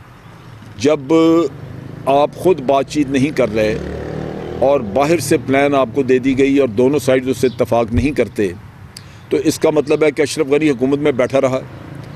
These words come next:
अशरफ गनी को वो सदर तस्लीम नहीं करते, अ, तालिबान। अशरफ गनी से वो बात करने को तैयार नहीं।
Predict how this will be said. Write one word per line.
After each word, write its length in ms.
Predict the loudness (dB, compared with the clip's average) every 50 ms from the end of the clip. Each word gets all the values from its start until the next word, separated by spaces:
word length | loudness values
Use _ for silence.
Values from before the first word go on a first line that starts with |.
| -16 -16 -18 -18 -14 -8 -4
अशरफ 260 | -2 -2 0 0 0 0
गनी 260 | 0 0 0 0 0
को 140 | 0 0 2
वो 140 | 2 2
सदर 280 | 2 0 0 0 0 0
तस्लीम 400 | 0 -2 -2 0 0 0 0 0
नहीं 120 | 0 0
करते, 300 | 0 0 0 0 2 0
अ, 60 | 0 0 -2 -12 -18 -18 -18 -10 -6 -2 -2 -2 -2 0
तालिबान। 500 | 0 2 2 2 2 2 0 0 -2 -6 -10 -14 -18 -18 -18 -20 -18 -18 -16 -6 -2 0
अशरफ 280 | 0 0 0 -2 0
गनी 260 | 2 2 2 2 2
से 100 | 2 2
वो 140 | 4 4 4
बात 240 | 2 2 0 0 2
करने 220 | 0 0 2 2
को 120 | 2 2 2
तैयार 380 | 2 2 2 4 4 2 2
नहीं। 280 | 2 0 0 0 -2